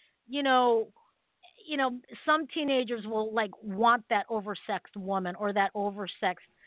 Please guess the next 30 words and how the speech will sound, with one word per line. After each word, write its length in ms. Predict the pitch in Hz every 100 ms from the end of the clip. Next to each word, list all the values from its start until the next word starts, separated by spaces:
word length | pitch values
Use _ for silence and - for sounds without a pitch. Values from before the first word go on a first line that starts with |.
| - _ _
uh, 180 | 214 190
man. 440 | 190 208 202 190 180 - -
You 140 | 220
know, 200 | 214 202
you've 220 | 202 220
got, 220 | 190 247 247
like, 180 | 214 - _
fourteen-year-olds 1080 | 311 311 - 330 285 262 233 226 196 180 175 190
that 200 | 240 220
want 600 | 233 220 254 269 277 - -
their, 500 | 214 240 220 208 233
you 160 | 240 240
know, 320 | 202 190 180 - _ - _ -
language 500 | 220 247 262 240 247 -
arts 240 | 233 226 - -
teacher 460 | 233 - 220 190 180
to 80 | 294
ravish 580 | 262 254 262 277 262 233 233
them 180 | 214 202
and 180 | 196 190 -
stuff 180 | 220 185
like 220 | 196 185 -
that. 240 | 202 185 180 - - - -
And, 360 | 254 254 247 - _ -
<sighs> 960 | 214 - - - _ _ _ _ _
it, 120 | 214 - _
it, 160 | 269 254
it 160 | 285 240
doesn't 400 | 311 339 311 247
matter 760 | 247 254 262 285 269 226